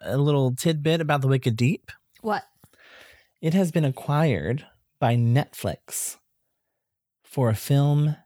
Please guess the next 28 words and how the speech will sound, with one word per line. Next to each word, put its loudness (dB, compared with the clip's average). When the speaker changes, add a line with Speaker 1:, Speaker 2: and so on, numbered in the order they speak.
Speaker 1:
adaptation. -2
Speaker 2:
Shut -8
your -8
front -8
door -4
right -10
now. -4
Speaker 1:
Mm-hmm. 2
Speaker 2:
Get 0
out 0
of -8
my -4
face. -8
Speaker 1:
Mm-hmm. 4
Mm-hmm. 4
Speaker 2:
I 2
could -6
cry. -2
As 0
I 4
grow -2
older, -2
my -2
emotions -2
show 2
themselves -2
more 0
frequently. -2